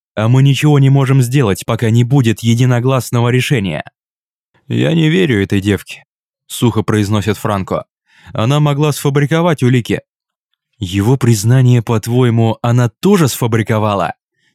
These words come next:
Цежу, еле сдерживая себя от порыва вспороть Франко глотку. Перед глазами встаёт лицо принцессы, в ушах звенят её крики, вызванные ударами Карлоса, и я сжимаю кулаки.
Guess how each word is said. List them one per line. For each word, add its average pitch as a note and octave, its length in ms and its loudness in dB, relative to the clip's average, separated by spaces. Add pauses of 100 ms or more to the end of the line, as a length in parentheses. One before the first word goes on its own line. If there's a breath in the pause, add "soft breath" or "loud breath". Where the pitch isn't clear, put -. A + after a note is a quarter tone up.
Цежу, A#2 500 2
еле G#2+ 320 2
сдерживая G2+ 540 0
себя A2+ 360 -2
от - 240 -6
порыва A#2 400 0
вспороть A#2 520 -4
Франко A2+ 480 -4
глотку. A#2 500 -2 (540)
Перед B2+ 240 2
глазами C3 500 2
встаёт C3 480 0
лицо C3 380 0
принцессы, B2+ 800 -2 (120)
в G2+ 140 -4
ушах G#2+ 320 -2
звенят G#2+ 420 0
её G#2+ 200 2
крики, A#2 520 -2
вызванные G2 640 0
ударами G2+ 540 -2
Карлоса, F#2 680 -6 (340)
и B2+ 60 2
я B2 280 2
сжимаю G#2 540 -2
кулаки. G#2 500 -4